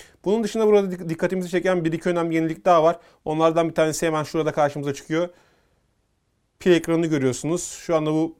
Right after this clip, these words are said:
pil ekranı, daha doğrusu pil ikonu dört dört iki yazılım güncellemesinden önce sadece pilin durumunu görsel olarak gösteriyordu. Ancak dört dört iki yazılım güncellemesiyle beraber Sony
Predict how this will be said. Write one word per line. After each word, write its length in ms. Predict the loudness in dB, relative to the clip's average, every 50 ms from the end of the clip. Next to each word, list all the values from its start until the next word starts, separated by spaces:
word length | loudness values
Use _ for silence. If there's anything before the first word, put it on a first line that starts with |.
| _ _ _ -6
pil 120 | -2 -2
ekranı, 280 | -2 0 0 -2 2 4
daha 100 | 4 2
doğrusu 200 | 2 0 -10 -14 -8
pil 160 | -6 -6 -6
ikonu 420 | -4 -2 0 0 0 0 -2 -8 _ _ _ _ _ _ _ _ _ _ _ _ _ _ _ _ _ _ _ _ _ _ _ _ _ _ _ _ _ -2 0
dört 200 | 0 2 2 2
dört 140 | 0 0 0
iki 100 | 0 2
yazılım 300 | 2 2 2 0 -2 -2
güncellemesinden 640 | 0 2 4 4 4 4 0 -2 -2 -2 -2 -2
önce 100 | 0 -2
sadece 380 | -2 2 4 4 4 4 2 -2
pilin 360 | -6 -6 -6 -2 -2 0 0
durumunu 320 | 2 2 2 2 0 0 2
görsel 340 | 2 2 2 2 2 2
olarak 240 | 4 4 2 2 0
gösteriyordu. 440 | -2 -4 -4 -4 -6 -4 -2 0 0
Ancak 360 | 0 0 0 -4 -6 -6 -4 -4
dört 200 | -4 -2 -2 -6
dört 180 | -8 -8 -8
iki 120 | -6 -4 -4
yazılım 260 | -4 -4 -6 -6 -6
güncellemesiyle 720 | -4 -2 2 2 2 2 2 -2 -2 -4 -2 0 0 2
beraber 280 | 2 2 2 2 -2 -4
Sony 400 | -4 -2 0 0 0 0 -2